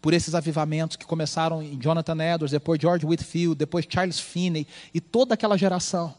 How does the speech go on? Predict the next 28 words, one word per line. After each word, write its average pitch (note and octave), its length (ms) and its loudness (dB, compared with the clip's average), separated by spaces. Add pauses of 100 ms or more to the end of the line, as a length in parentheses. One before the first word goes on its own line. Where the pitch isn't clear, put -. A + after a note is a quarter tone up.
(680)
Depois E3 300 0
o E3+ 40 2
movimento E3 320 2
Holiness, D#3+ 840 2 (880)
depois D3 260 -4
o D#3 60 -4
movimento E3+ 260 -2
pentecostal, E3+ 680 -6 (540)
que F3+ 100 0
dizem G#3+ 600 2
os E3 100 -2
estudiosos D#3+ 720 -2
que - 240 -6
a D#3+ 60 0
prosperidade F#3 800 0
norte-americana D#3+ 720 -4
se - 180 -6
deve D3 480 -4 (540)
aos D3+ 180 0
princípios G3 840 -2
que F3+ 100 -8
foram F3+ 340 -2
lançados E3 880 -6 (360)
durante D3 460 2
esses C#3 200 -8
tempos C3+ 360 -6
de C3 80 -6
avivamento. B2+ 680 -12